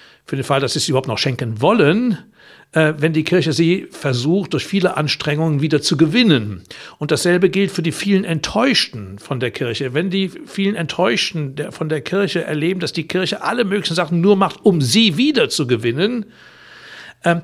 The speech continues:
dann sind sie ja noch nicht beim eigentlichen Problem. Nämlich das eigentliche Pro-, was ist das eigentliche Problem? Das eigentliche Thema bei der Aufarbeitung ist natürlich, dass Gerechtigkeit für die Opfer hergestellt wird. Und,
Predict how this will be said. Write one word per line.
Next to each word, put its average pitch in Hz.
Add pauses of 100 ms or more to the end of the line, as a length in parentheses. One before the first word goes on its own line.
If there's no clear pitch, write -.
(140)
dann 185
sind 208
sie 214
ja 196
noch 180
nicht -
beim 185
eigentlichen 175
Problem. 160
Nämlich 147
das 139
eigentliche 156
Pro-, -
was -
ist 269
das 185
eigentliche 127
Problem? 120
Das 117
eigentliche 185
Thema 214
bei 170
der 175
Aufarbeitung 165
ist 180
natürlich, 180 (560)
dass -
Gerechtigkeit 156
für 139
die 117
Opfer 233
hergestellt 85
wird. - (560)
Und, 160